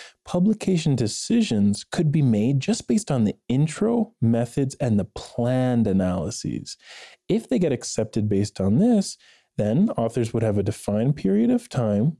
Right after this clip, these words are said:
to carry out their research and submit their results. And if it's judged that they did carry out the,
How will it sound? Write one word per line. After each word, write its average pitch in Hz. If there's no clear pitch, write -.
to 113
carry 98
out 135
their 196
research 113
and 101
submit 98
their 90
results. -
And 113
if -
it's 175
judged 165
that 127
they 101
did 143
carry 180
out 180
the, 147